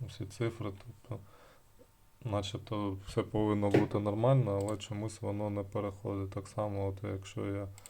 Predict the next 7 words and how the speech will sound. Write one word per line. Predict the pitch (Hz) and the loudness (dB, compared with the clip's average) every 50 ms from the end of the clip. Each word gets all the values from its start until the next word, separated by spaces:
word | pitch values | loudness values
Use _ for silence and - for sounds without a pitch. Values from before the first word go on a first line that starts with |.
| - - - _ - | -20 -20 -20 _ -8
там | 104 98 98 | -6 -4 -2
більш | 95 104 107 95 95 95 - - | 0 0 0 -2 -2 -6 -6 -6
ран-, | 107 101 104 107 | -4 -4 -4 -4
е, | 110 110 117 110 104 104 104 104 104 104 101 104 104 | -6 -8 -8 -8 -8 -8 -8 -8 -8 -8 -8 -6 -6
раніше | 104 104 104 104 101 98 98 - 107 | -6 -6 -6 -6 -6 -8 -6 -6 -4
я | 101 98 | -4 -4
купував, | 98 - 107 101 - 110 107 107 113 120 127 123 123 | -4 -6 -8 -4 -2 0 4 6 8 8 8 6 4